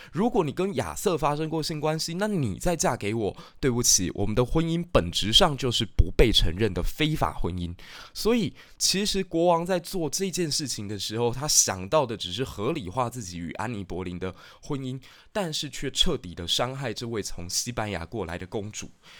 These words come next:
那大家要记得，往往一段感情，它在结婚之后有了孩子，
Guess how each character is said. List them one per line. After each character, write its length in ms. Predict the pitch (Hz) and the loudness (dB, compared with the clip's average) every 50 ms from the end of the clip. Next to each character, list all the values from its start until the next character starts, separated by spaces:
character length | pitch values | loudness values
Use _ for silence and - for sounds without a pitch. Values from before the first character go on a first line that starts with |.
| - - - _ - | -20 -20 -20 _ -4
那 240 | 226 233 214 165 - _ _ - | -2 0 0 0 -4 _ _ -4
大 120 | - 180 | -4 -2
家 100 | 156 175 | -2 0
要 140 | 165 156 165 | -2 -2 -2
记 200 | 156 - 147 110 | -2 -4 -6 -8
得， 300 | 90 - 85 87 82 82 - - - - | -6 -6 -6 -6 -6 -10 -14 -20 -14 -6
往 180 | - 147 170 208 | -2 0 0 0
往 180 | 220 170 117 | 0 -2 -2
一 60 | 98 104 | -4 -4
段 240 | - 170 160 131 | -2 -2 -2 -2
感 180 | 117 123 98 92 | -2 -4 -4 -4
情， 280 | 87 - - 98 95 95 | -4 -6 -6 -6 -6 -6
它 180 | 123 139 143 139 - | -6 -4 -6 -6 -6
在 320 | - - 170 143 120 113 _ _ | -6 -4 -4 -4 -4 -6 _ _
结 280 | - - - 104 113 120 | -6 -4 -2 -2 -2 -2
婚 240 | 123 - 175 170 175 | -2 -4 -4 -4 -4
之 180 | - - 165 | -6 -8 -6
后 180 | 156 165 151 120 | -4 -4 -4 -4
有 140 | 95 90 82 | -4 -6 -6
了 80 | 85 | -6
孩 260 | 87 - - 82 71 | -6 -6 -6 -8 -8
子， 220 | 90 - - - | -8 -10 -10 -12